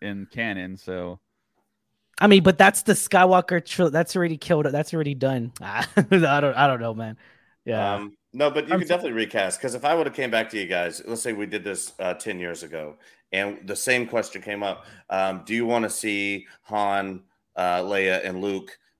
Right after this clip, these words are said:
Speaker 3: uh, stories? We would all be like, "Hell yeah," but w-, then we would be wondering about who they would cast. I think, and maybe it's just the, the traditionalist in me <laughs> that just doesn't wanna let go. I, the deep fake A I stuff, I,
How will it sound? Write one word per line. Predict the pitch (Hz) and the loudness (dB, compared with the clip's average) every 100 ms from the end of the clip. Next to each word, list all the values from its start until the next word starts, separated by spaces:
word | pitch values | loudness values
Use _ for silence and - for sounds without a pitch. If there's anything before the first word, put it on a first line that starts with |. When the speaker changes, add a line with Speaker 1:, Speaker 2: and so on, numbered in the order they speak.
| - | -6
Speaker 3:
uh, | 87 | -6
stories? | 85 - 131 98 87 | -4 -4 -2 -2 -4
We | 98 127 | -6 -6
would | 135 | 0
all | 135 147 | 0 0
be | 117 | -2
like, | 117 | -2
"Hell | 120 120 | -2 -4
yeah," | 147 107 | -2 -2
but | 98 110 | -2 -4
w-, | 107 113 | -6 -2
then | 135 143 | 0 0
we | 139 | 0
would | 127 | -2
be | 117 | -2
wondering | 117 117 117 113 | 0 0 0 -2
about | 104 104 | 0 -2
who | 117 117 | -2 -2
they | 107 | -2
would | 95 - | -4 -8
cast. | 139 101 90 - _ _ | -4 -4 -4 -12 _ _
I | 120 | -4
think, | 135 160 - - - | -2 -4 -6 -18 -8
and | - 131 | 0 2
maybe | 131 135 | 2 0
it's | 127 117 | -2 -2
just | 131 - | -8 -8
the, | 123 107 101 - _ _ | -2 -2 -2 -10 _ _
the | 110 98 95 _ _ | -4 -4 -8 _ _
traditionalist | - 104 143 - 117 104 98 - | -12 -2 -2 0 -2 0 -2 -6
in | 101 | -8
me | 95 | -8
<laughs> | - | -6
that | 113 - | -8 -6
just | 107 - | -10 -6
doesn't | 123 120 113 | -2 -2 -2
wanna | 110 | -4
let | 101 98 | -4 -4
go. | 98 101 92 135 - | 0 -2 -2 -10 -8
I, | 104 131 143 - _ | 2 2 2 -10 _
the | 139 | -4
deep | 120 131 143 - | -4 -2 -4 -6
fake | - 143 139 | -2 0 0
A | - 123 | 2 4
I | 117 117 | 6 4
stuff, | 113 - 110 104 | 2 -2 -2 -2
I, | 104 | -4